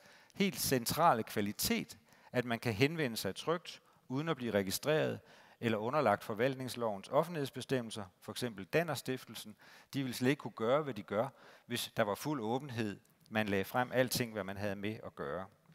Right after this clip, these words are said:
Så det, man skal huske, og det gælder vel alle de her værdier, det er, at de skal vurderes konkret.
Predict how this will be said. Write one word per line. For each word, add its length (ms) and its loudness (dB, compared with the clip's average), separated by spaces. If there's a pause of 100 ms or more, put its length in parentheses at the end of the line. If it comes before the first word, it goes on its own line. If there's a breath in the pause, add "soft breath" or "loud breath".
(400 loud breath)
Så 120 -6
det, 180 6
man 120 4
skal 180 2
huske, 440 2 (420)
og 100 -6
det 100 -4
gælder 240 8
vel 140 2
alle 300 8
de 140 -4
her 160 2
værdier, 440 -4 (400 loud breath)
det 80 4
er, 40 10
at 120 4
de 80 4
skal 200 2
vurderes 480 2
konkret. 640 -4